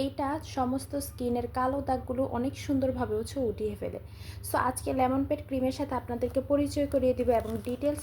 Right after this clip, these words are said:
আপনাদেরকে ভিডিওর মাধ্যমে দেখিয়ে দিব। এই যে দেখতে পাচ্ছেন, এটা হচ্ছে আমাদের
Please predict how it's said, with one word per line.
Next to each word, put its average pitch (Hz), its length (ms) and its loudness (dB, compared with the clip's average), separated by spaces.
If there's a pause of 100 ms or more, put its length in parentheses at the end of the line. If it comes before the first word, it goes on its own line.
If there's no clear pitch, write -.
আপনাদেরকে 233 400 -2 (100)
ভিডিওর 233 380 0
মাধ্যমে 214 420 -2
দেখিয়ে 208 340 0
দিব। 202 120 0 (680)
এই 294 140 6
যে 302 160 -2
দেখতে 269 280 2
পাচ্ছেন, 233 280 0 (120)
এটা 262 220 0
হচ্ছে 285 180 0 (100)
আমাদের 233 240 0